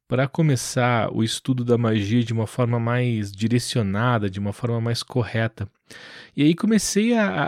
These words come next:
a refletir, né, sobre essas várias perguntas, esses vários questionamentos que <laughs> eventualmente eu recebo, de por onde eu começo, o que que eu faço,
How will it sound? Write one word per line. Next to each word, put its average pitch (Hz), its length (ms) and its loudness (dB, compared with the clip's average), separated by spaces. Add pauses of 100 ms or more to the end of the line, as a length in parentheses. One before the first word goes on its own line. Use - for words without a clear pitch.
a - 40 4
refletir, 165 720 0
né, 147 200 2
sobre 113 560 0 (680)
essas 117 420 0
várias 120 760 2
perguntas, 120 640 0
esses 113 260 0
vários 123 260 2
questionamentos 117 800 0
que 110 460 0 (120)
<laughs> 104 140 2
eventualmente 131 760 2
eu 127 60 4
recebo, 113 640 -2
de 104 120 -6 (160)
por 120 140 -2
onde 151 140 2
eu 160 40 -6
começo, 139 600 0
o 117 40 -2
que 135 140 -10
que 131 80 0
eu 110 60 2
faço, 123 500 -4